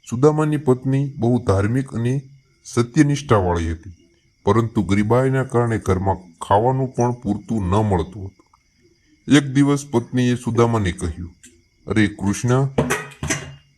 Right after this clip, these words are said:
તો તમારો બાળ મિત્ર છે, આજે તે દ્વારકાના રાજા છે,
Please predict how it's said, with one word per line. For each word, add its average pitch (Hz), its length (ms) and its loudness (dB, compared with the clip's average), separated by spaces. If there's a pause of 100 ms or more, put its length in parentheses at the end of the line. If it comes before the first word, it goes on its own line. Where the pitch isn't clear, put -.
તો 110 80 4
તમારો 110 420 2
બાળ 95 240 2
મિત્ર 95 380 2
છે, 87 360 -4 (260)
આજે 120 260 2
તે 139 160 0
દ્વારકાના 131 580 2
રાજા 110 340 2
છે, 92 220 -6